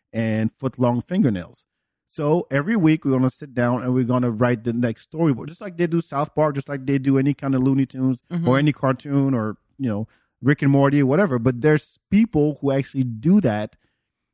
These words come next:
Speaker 1: and they come up with a story. And the story, and sometimes the story is actually pretty complex. But they're like, "No, at the end of the day, I want this girl raped by monsters every day, every cha-, every chapter, and we're gonna serialize the thing over years."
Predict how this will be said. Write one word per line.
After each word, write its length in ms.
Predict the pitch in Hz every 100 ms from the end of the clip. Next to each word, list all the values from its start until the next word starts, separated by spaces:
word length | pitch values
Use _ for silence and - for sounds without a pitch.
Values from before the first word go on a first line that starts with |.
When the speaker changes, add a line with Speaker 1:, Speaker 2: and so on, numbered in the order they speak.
| _ 139
Speaker 1:
and 120 | 135
they 80 | 139
come 240 | 139 135
up 200 | 170 175
with 100 | 160
a 80 | 143
story. 560 | - 127 123 120 127
And 100 | 135
the 60 | 156
story, 320 | - 202 185
and 100 | 156
sometimes 340 | 196 190 185 170
the 40 |
story 280 | - 180 180
is 100 | 160
actually 440 | 160 - 175 170
pretty 260 | 160 165 156
complex. 640 | - 151 147 - 135 _
But 220 | 117 120
they're 100 | 127
like, 180 | 127 127
"No, 180 | 226 110 -
at 80 | 127
the 100 | 156
end 120 | 175
of 60 |
the 80 | 202
day, 260 | 151 139 131 _ _ -
I 80 | 143
want 180 | 156
this 140 | 147 131
girl 220 | 139 139
raped 220 | 127 123
by 120 | 123
monsters 580 | 120 120 - 117 107 _ _ _ _ _ _ _ _ -
every 260 | 139 143
day, 360 | 131 123 123 120 _ -
every 240 | 135 139
cha-, 220 | 151 135 139
every 220 | 131 131
chapter, 460 | - 117 110 120
and 240 | 120 127 127
we're 100 | 127
gonna 200 | 123 123
serialize 460 | - 139 131 123 120
the 100 | 113
thing 260 | 120 117
over 260 | 117 113 117
years." 380 | 123 104 -